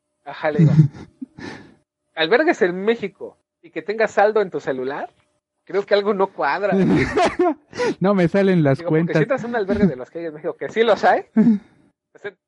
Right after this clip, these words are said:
Speaker 1: no sales ni con zapatos, ni con celular, ni con ropa, cabrón. Y más si eres alguien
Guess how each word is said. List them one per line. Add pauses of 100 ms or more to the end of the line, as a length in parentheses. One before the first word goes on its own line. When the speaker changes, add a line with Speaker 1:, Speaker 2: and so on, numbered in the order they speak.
(100)
Speaker 1:
no
sales
ni
con
zapatos,
ni
con
celular,
ni
con
ropa,
cabrón.
Y
más
si
eres
alguien